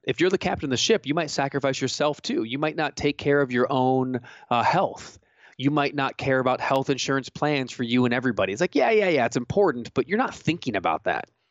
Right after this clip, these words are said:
You're, it, it's not a employee-driven organization.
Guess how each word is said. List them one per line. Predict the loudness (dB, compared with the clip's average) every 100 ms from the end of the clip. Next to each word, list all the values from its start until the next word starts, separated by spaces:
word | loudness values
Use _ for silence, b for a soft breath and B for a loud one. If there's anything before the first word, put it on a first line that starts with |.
| b b b -2
You're, | -2 -2 -2
it, | 0
it's | 0 0
not | 0 2
a | 2 2 2 0
employee-driven | -4 -4 0 2 4 4 2 2 0 0
organization. | 0 2 2 0 -2 -2 -2 -8